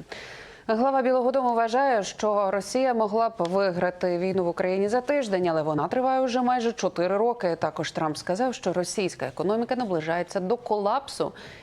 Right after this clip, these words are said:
і вказав на втрати росіян у війні. За межею. Із такою назвою у Франківську відбувся всеукраїнський турнір із боксу.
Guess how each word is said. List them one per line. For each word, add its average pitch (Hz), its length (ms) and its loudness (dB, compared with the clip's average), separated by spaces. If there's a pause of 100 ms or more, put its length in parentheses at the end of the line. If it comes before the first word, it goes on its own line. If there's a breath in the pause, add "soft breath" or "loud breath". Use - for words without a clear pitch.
і 285 60 0
вказав 285 360 2
на 302 60 2
втрати 202 340 -2
росіян 156 400 -2
у - 20 -6
війні. 170 320 -4 (3000 loud breath)
За 254 200 2
межею. 240 680 2
Із 190 180 0
такою 208 260 2
назвою 240 480 2
у 262 200 0
Франківську 202 580 -2
відбувся 185 380 -2
всеукраїнський 196 580 -2
турнір 185 300 2
із 185 80 0
боксу. 180 500 -2